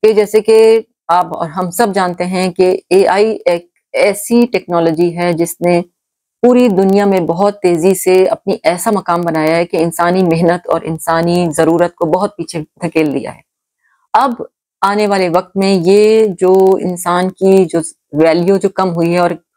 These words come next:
एआई जैसी एक टेक्नोलॉजी ने उसको रिप्लेस किया है, ये आने वाले वक्तों में इसमें इजाफा ही होने वाला है, इसमें कमी आने वाली नहीं है। तो ज़रूरत क्या है इस पर, क्या हम अपने आप को इस मशीन, इस एआई के बराबर लाने के लिए हमें क्या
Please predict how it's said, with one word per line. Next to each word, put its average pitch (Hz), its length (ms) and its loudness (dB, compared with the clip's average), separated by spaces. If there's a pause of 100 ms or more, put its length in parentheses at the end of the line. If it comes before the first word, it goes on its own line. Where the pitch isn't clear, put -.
(200)
एआई 175 400 2
जैसी 165 320 -2
एक 170 200 -4
टेक्नोलॉजी 160 560 -2
ने 170 100 -2
उसको - 280 -8
रिप्लेस 160 340 -2
किया 165 220 -2
है, 165 140 -2 (560)
ये 240 340 4 (120)
आने 202 260 0
वाले 214 220 2
वक्तों 196 340 -4
में 202 320 0
इसमें - 360 -4
इजाफा 160 440 -4
ही 180 180 0
होने 185 220 -2
वाला 165 260 0
है, 185 120 -2
इसमें 202 220 -4
कमी 175 260 -2
आने 170 180 -2
वाली 156 220 0
नहीं 135 240 -4
है। 139 60 -8 (120)
तो 196 120 2
ज़रूरत 202 480 2
क्या 220 140 2
है 220 180 -8 (560)
इस - 200 -8 (140)
पर, 208 260 2 (520)
क्या 208 140 4
हम 196 420 -4
अपने 180 280 -6
आप 170 300 -4
को 185 400 0 (580)
इस - 180 -8 (280)
मशीन, 196 500 0
इस - 320 -2
एआई 180 420 0
के 185 320 0
बराबर 156 420 -2
लाने 156 280 0
के 160 100 -4
लिए 165 180 2
हमें 165 240 -4
क्या 208 260 -2